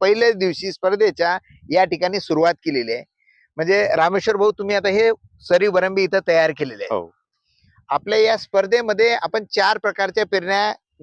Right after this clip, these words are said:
Speaker 1: ग्राह्य धरणार आहोत. एक म्हणजे हा सरी वरंबा
Speaker 2: सरी
Speaker 1: तुम्ही
Speaker 2: वरंबा.
Speaker 1: केलेला. दुसरं, ज्या शेतकऱ्यांकडे बीबीएफ आहे ते बीबीएफ न
Speaker 2: बीबीएफ.
Speaker 1: पेरणी करतील.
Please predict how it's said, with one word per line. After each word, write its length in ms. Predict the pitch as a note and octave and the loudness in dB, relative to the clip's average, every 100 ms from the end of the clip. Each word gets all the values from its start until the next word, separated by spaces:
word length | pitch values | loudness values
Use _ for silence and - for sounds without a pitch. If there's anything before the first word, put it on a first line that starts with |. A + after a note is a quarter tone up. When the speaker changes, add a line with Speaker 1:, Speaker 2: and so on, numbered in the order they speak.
| C#3+ B2+ | -10 -4
Speaker 1:
ग्राह्य 300 | C#3+ E3+ F#3 | 0 2 0
धरणार 340 | D#3+ E3+ D#3+ | -2 -2 -2
आहोत. 200 | C#3+ D#3+ - _ - | 0 -2 -6 _ -2
एक 180 | G3+ G#3 | -2 0
म्हणजे 220 | F#3+ F#3 | -4 -2
हा 160 | F#3+ G#3 | -2 -2
सरी 280 | - G3+ G3+ | 0 0 2
वरंबा 380 | F#3 F3+ F3 F#3+ | 2 2 0 -2
Speaker 2:
सरी 200 | B2+ G2 | -2 -4
Speaker 1:
तुम्ही 100 | F#2 | -6
Speaker 2:
वरंबा. 300 | E3 E3 E3 | -8 -6 -4
Speaker 1:
केलेला. 340 | C#3+ C#3 D3 - _ _ _ | -4 -4 -8 -12 _ _ _
दुसरं, 540 | D3 G3+ - B3 B3 A#3+ _ _ _ _ _ - C3+ | -6 -6 -2 0 0 -4 _ _ _ _ _ -20 -6
ज्या 120 | D#3+ G3+ | -2 0
शेतकऱ्यांकडे 520 | G#3+ G3 G3+ G3+ F#3+ G#3 | -2 -6 -4 -4 -2 -2
बीबीएफ 460 | F#3 G3+ A3 G3+ | -2 0 0 0
आहे 300 | G3+ G3+ A3+ | 0 0 -2
ते 220 | - - | -6 -8
बीबीएफ 340 | D#3 D#3+ E3+ G3 | -2 0 0 0
न 60 | |
Speaker 2:
बीबीएफ. 180 | G3 G3 | -4 -2
Speaker 1:
पेरणी 220 | F#3 F3+ | -4 -4
करतील. 440 | - F3 F3 F3 | -4 -4 -2 -6